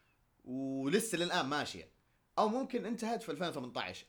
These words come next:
أو بدت في ألفين وثمنتاش. بس إنه بشكل عام الكتب هذه اللي، اللي بننصح فيها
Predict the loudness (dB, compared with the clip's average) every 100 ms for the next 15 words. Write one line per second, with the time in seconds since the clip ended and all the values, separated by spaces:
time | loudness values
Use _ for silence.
0 | 6 6 6 0 0 0 0 -2 -4 -2
1 | -2 -4 -10 -8 -8 -8 -12 -20 _ _
2 | _ _ -4 -2 -2 -2 -2 -2 -4 -6
3 | -4 0 0 0 -4 -6 -4 -2 0 -2
4 | -2 -2 -2 -4 -8 -8 -6 -4 -4 -4
5 | -8 -6 -6 -6 -10